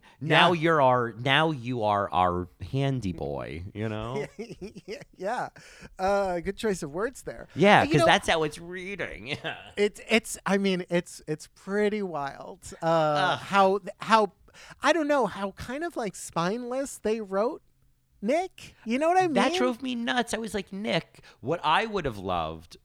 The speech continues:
Speaker 1: was, like, where, like, where is Nick saying, like, 'My life isn't here'?" Like, I,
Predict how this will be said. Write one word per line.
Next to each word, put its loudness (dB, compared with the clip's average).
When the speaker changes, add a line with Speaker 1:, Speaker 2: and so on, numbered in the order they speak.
Speaker 1:
was, -8
like, -8
where, -8
like, -8
where -6
is -10
Nick -8
saying, -4
like, -8
'My -4
life -4
isn't -10
here'?" -8
Like, -8
I, 0